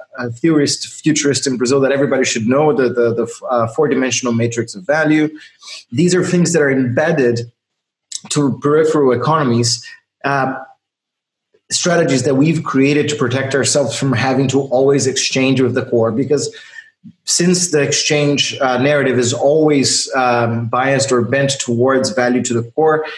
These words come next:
at every exchange you're, you have loss of value.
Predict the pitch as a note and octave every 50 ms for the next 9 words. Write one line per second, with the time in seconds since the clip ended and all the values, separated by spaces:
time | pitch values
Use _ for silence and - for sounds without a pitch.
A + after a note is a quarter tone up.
0 | - - - A#2+ A2 - - - E3 F#3 F3+ F3 E3 D#3+ D3+ - - - - D3
1 | D3 C#3+ C3 B2 B2+ C3 B2+ B2+ B2+ C#3 C3 A#2+ C3+ B2+ A2+ A#2+ A#2+ A#2+ A#2 -
2 | A#2 G#2 - A#2 A2+ A#2 A2+ G#2+ G#2 -